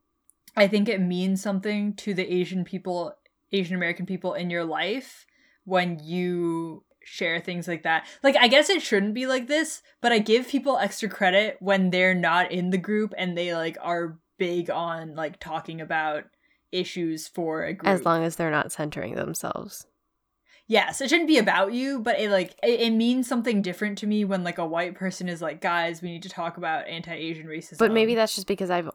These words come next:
Speaker 2: only seen Asian people talking about, honestly, Asian and Black activists talking about anti-Asian racism.
Speaker 1: Yeah, yeah, I've seen, like, Ayanna Pressley retweeted stuff, and I've seen
Speaker 2: Questlove.
Speaker 1: people on Twitter. Yeah, people on Twitter who are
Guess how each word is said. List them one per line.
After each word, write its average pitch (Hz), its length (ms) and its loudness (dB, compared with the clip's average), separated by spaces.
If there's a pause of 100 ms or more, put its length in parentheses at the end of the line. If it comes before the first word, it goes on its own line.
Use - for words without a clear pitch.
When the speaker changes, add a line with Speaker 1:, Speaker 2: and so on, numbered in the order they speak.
(100)
Speaker 2:
only 156 340 -2
seen 151 440 -4 (260)
Asian 165 320 0
people 143 280 -6
talking 160 380 -6
about, 135 380 -6 (360)
honestly, 285 340 6
Asian 190 240 4
and 175 160 2
Black 160 240 4
activists 156 440 -2
talking 151 320 -4
about 120 280 0
anti-Asian 143 520 -4
racism. 165 560 -8 (960)
Speaker 1:
Yeah, 226 380 8
yeah, 196 300 8
I've 208 140 4
seen, 202 580 -2
like, 185 260 0
Ayanna 196 360 4
Pressley 185 380 0
retweeted 165 520 -4
stuff, 160 480 -2
and 170 180 -6
I've 160 140 -8
seen 165 480 -6
Speaker 2:
Questlove. 202 460 6
Speaker 1:
people 190 200 2
on 170 160 -2
Twitter. 160 520 -4 (500)
Yeah, 180 180 4
people 214 280 0
on 208 120 2
Twitter 190 280 0
who 185 100 -6
are 160 320 -2